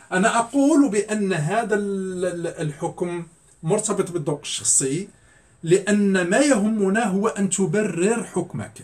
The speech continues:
أنت ستقول بأن الشاعر ألف أفضل من الشاعر باء من حيث كذا وكذا وكذا وكذا. طيب، بررت، هذا مهم. آه، قارئ آخر سيقول: "لا، الشاعر باء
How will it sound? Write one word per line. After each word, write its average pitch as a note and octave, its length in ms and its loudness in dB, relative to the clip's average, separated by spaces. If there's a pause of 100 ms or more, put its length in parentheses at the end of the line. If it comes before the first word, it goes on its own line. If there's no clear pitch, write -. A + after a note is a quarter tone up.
أنت G3 200 2
ستقول G3 500 0
بأن F#3+ 260 0
الشاعر F#3+ 520 -2
ألف G#3 460 0 (280)
أفضل G#3 500 0
من F#3+ 140 0
الشاعر E3+ 500 -2
باء F#3+ 360 0
من F3 160 -2
حيث F3+ 320 -2
كذا E3+ 320 -4
وكذا D#3+ 380 -4
وكذا D#3 320 -6
وكذا. C3 340 -10 (260)
طيب، D#3 200 -6 (220)
بررت، D#3 600 0 (120)
هذا C#3+ 160 -4
مهم. D3 320 -2 (360)
آه، F#3+ 260 4
قارئ G3+ 500 0
آخر G#3 340 0
سيقول: A3 540 0
"لا، A3+ 300 2
الشاعر G3+ 580 0
باء G3 560 0